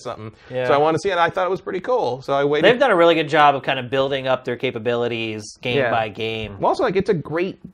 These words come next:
Speaker 1: property. It's a great idea. Geralt's a great character. The whole idea of a Witcher is a cool thing. It's like a
Speaker 2: Yeah.
Speaker 1: Ghostbuster crossed with Batman. Like, you can't go ba-, wrong with that.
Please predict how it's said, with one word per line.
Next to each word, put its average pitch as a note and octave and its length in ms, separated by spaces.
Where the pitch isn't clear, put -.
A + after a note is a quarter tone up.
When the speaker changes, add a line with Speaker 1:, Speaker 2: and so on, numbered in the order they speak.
Speaker 1:
property. F3+ 420
It's D#3 80
a D3+ 60
great D3 400
idea. C3+ 560
Geralt's D3 340
a D3+ 60
great C#3 240
character. D3 340
The A#2+ 80
whole D3+ 220
idea B2+ 280
of C3 60
a B2 60
Witcher B2+ 420
is B2 80
a B2 60
cool C3+ 320
thing. C3+ 320
It's - 80
like A#2+ 100
a A#2+ 60
Speaker 2:
Yeah. G#2 60
Speaker 1:
Ghostbuster C3+ 440
crossed C3+ 280
with A#2 180
Batman. C#3 460
Like, A#2+ 120
you C#3+ 80
can't E3 200
go C3+ 120
ba-, G#2+ 220
wrong G#2 260
with F#2+ 120
that. A#2+ 300